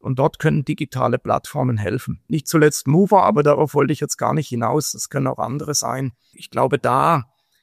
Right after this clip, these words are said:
wir bewegen Deutschland im Hinblick auf die Olympischen Spiele, wir bewegen die Schweiz im Hinblick,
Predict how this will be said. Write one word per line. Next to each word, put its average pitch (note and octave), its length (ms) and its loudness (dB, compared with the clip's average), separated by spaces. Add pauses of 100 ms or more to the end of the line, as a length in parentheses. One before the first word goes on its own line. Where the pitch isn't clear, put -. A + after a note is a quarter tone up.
(140)
wir C#3 220 2
bewegen D3 540 4
Deutschland E3+ 800 2
im C#3+ 140 2
Hinblick D3 400 0
auf - 200 0
die C#3 160 0
Olympischen D3 540 0
Spiele, D#3+ 480 -2
wir C#3 140 0
bewegen C#3+ 420 0
die C3+ 140 -4
Schweiz G#2+ 500 0
im C#3+ 100 -2
Hinblick, C#3 440 -8